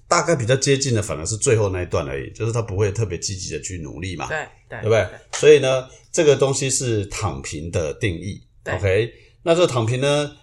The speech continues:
Speaker 1: 基本上来讲话还不是那么单纯。
Speaker 2: 还有把它分成四种类型，第一种是
Speaker 1: 对，这，这四种类型呢，跟刚刚讲的那个伪躺平就在这上面。
Speaker 2: 对，
Speaker 1: 啊。
Speaker 2: 伪躺平就在第三种，就是这些人会认真的工作赚钱，收入也可以买房买车。
Speaker 1: 那么一个，一个一个来，一个一个来。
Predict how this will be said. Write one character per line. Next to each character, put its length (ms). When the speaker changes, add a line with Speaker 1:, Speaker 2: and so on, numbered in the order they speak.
Speaker 1:
基 100
本 160
上 160
来 100
讲 220
话 340
还 120
不 100
是 140
那 80
么 100
单 220
纯。 200
Speaker 2:
还 140
有 140
把 160
它 80
分 200
成 400
四 220
种 300
类 180
型， 340
第 120
一 40
种 100
是 40
Speaker 1:
对， 160
这， 60
这 160
四 180
种 160
类 160
型 160
呢， 200
跟 220
刚 160
刚 160
讲 200
的 100
那 100
个 240
伪 180
躺 240
平 160
就 140
在 120
这 200
上 200
面。 280
Speaker 2:
对， 100
Speaker 1:
啊。 120
Speaker 2:
伪 100
躺 200
平 160
就 80
在 120
第 120
三 240
种， 220
就 80
是 100
这 160
些 200
人 160
会 160
认 200
真 200
的 120
工 300
作 280
赚 280
钱， 280
收 220
入 100
也 80
可 160
以 80
买 220
房 220
买 200
车。 120
Speaker 1:
那 160
么 60
一 40
个， 100
一 20
个 40
一 40
个 100
来， 140
一 100
个 120
一 60
个 80
来。 60